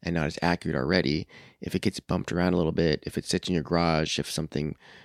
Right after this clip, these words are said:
you know, some hockey sticks lay on it, if something kind of, you know, if you happen to kind of drop it a little bit or something, it's a lot more likely it's going to get knocked out of whack and become even less accurate. So, you know, out of the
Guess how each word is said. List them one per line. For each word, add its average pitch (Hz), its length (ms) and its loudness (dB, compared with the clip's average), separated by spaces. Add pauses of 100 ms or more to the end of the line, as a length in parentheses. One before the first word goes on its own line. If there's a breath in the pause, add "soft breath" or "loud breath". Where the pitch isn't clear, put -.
(100)
you - 60 -10
know, 71 60 -2
some 85 160 -2
hockey 85 260 0
sticks - 320 0
lay 78 220 2
on 73 220 2
it, 69 300 0
if 76 120 -2
something 73 400 -4
kind 65 180 -4
of, 65 100 -4 (160)
you - 80 -8
know, 52 160 -8 (500 loud breath)
if - 180 -10
you 85 80 0
happen 85 280 2
to 73 80 -2
kind 65 200 -2
of 64 60 -2
drop 71 260 0
it 76 60 2
a - 20 2
little 73 180 2
bit 76 120 -2
or 69 60 0
something, 64 460 0 (500 loud breath)
it's - 320 0
a 107 40 6
lot 98 360 6
more 95 180 4
likely 80 340 0
it's 80 120 -4
going 69 220 -2
to - 100 -6
get - 280 -2
knocked 71 320 -2
out 52 100 -8
of - 60 -10
whack - 480 -4 (120)
and 64 140 -2
become - 400 -2
even 65 300 -2
less 87 280 2
accurate. - 460 -8 (560 loud breath)
So, 78 540 6 (680)
you 104 100 -2
know, 82 160 2
out 90 220 4
of 87 220 0
the 78 340 0